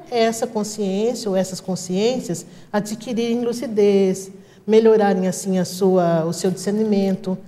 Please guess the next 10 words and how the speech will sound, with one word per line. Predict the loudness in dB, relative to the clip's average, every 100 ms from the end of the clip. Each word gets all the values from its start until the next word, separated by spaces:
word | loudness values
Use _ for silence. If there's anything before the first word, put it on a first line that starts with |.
| -10 -2
pra | -2
poder | 0 -2 0 0
compreender | 2 2 2 -2 0 -2 0 2 2 0 -6 -4
algumas | -2 0 0 0
questões | -2 -4 -2 -4
e, | -4
a |
partir | -6 -4 -4
daí, | -2 -2
mudar. | -2 -2 -4 -4